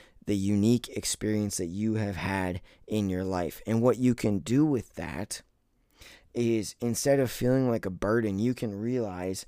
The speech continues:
that you are able to bestow this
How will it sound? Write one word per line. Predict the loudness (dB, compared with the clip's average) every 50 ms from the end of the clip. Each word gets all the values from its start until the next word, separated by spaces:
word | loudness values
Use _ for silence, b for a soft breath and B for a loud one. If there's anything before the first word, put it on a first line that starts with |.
| B B B B B B
that | 0 0 0 0 -2
you | -2 0 4 4 6 6 4 2 2 2
are | 0 2 2 2 0 -2 b b b b b _ _ _ _ _ _ _ _ _ _ 2
able | 4 4 6 6 6 4 4
to | 4 2 0
bestow | 2 2 2 2 4 2 2 0 0 0 4 6 8 8 8 8
this | 6 4 4 4 2 0